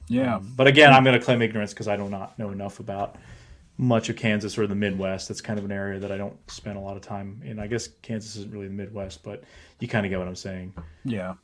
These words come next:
Speaker 1: yeah. Well, if you know anything, C J, let us know. We're always, always interested in new areas of activity, for sure.
Speaker 2: Absolutely.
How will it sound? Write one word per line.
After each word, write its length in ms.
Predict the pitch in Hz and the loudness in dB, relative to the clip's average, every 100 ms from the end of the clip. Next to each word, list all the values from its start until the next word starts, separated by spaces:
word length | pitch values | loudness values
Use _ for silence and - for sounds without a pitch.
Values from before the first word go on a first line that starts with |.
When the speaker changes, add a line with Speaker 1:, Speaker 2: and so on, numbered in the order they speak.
| _ | _
Speaker 1:
yeah. 280 | 110 101 92 - _ _ | -6 -4 -6 -12 _ _
Well, 120 | 123 123 | -4 0
if 100 | 147 | 4
you 80 | |
know 120 | 170 196 | 6 8
anything, 300 | 139 131 120 | 6 6 4
C 240 | - 131 | 4 2
J, 220 | 123 127 | 2 0
let 160 | 120 131 | 0 0
us 160 | - | 0
know. 260 | 123 113 120 | 2 2 0
We're 200 | 113 107 | -4 -2
always, 400 | 110 113 104 - - | 0 0 0 -2 -2
always 300 | - 196 170 | 0 0 0
interested 440 | 170 - 143 156 135 | -2 -4 -2 0 0
in 280 | 117 98 - | 2 0 -2
new 200 | 127 127 | 2 2
areas 400 | 120 120 113 101 | 2 -2 -2 -4
of 80 | 98 | -4
activity, 520 | 98 95 110 95 90 | -6 -6 -8 -8 -10
for 160 | - 117 | -10 -10
sure. 320 | - 107 104 _ - - | -6 -8 -8 _ -12 -10
Speaker 2:
Absolutely. 680 | 101 - 101 101 104 104 | -10 -10 -10 -10 -12 -16